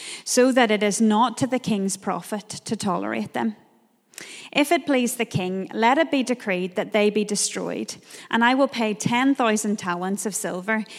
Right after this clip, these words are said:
into the hands of those who have charge of the king's business, that they may put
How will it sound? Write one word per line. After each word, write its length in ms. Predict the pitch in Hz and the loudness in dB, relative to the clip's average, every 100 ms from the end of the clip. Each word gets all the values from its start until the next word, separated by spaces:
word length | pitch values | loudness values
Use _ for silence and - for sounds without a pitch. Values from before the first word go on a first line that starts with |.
| - | -14
into 320 | - 240 247 269 | -2 0 2 2
the 120 | 262 233 | 0 0
hands 280 | 202 196 196 | 0 0 -2
of 140 | 185 | -4
those 380 | 185 185 190 - | -4 -2 -2 -2
who 140 | 214 | -2
have 220 | 202 202 | -2 -4
charge 460 | - - 202 214 214 | -4 -2 2 2 2
of 100 | 226 | -2
the 60 | 226 | -2
king's 380 | - 190 190 - | -4 -4 -4 -6
business, 640 | - 190 214 196 - - - - - - | -8 -8 -8 -6 -8 -8 -12 -14 -14 -4
that 160 | 233 233 | 0 2
they 160 | 226 | 4
may 180 | 233 214 | 4 2
put 360 | 214 247 254 | 0 -2 -2